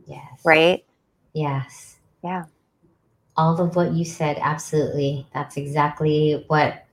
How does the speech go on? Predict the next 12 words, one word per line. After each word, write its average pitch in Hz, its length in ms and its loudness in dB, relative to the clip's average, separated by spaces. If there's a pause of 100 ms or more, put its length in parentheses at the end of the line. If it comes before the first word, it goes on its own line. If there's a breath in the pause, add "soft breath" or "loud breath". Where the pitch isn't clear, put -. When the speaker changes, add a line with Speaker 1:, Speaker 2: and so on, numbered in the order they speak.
(360)
Speaker 1:
I 156 100 2
went 165 240 4
through, 143 280 0
just - 340 -8 (560)
the 135 80 -6
whole 139 220 2
gamut 156 340 2 (600)
of 143 180 -4
go, 147 200 2
go, 143 420 0
do, 147 180 -4
do. 139 420 -4